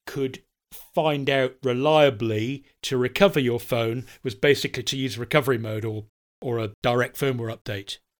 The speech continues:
The only way you can do that is if the data gets wiped first.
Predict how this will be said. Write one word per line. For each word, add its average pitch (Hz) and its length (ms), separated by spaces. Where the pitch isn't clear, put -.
The 143 100
only 160 160
way 147 180
you 139 120
can 127 120
do 170 180
that 131 180
is - 200
if - 180
the - 80
data 131 280
gets 120 260
wiped 120 280
first. - 500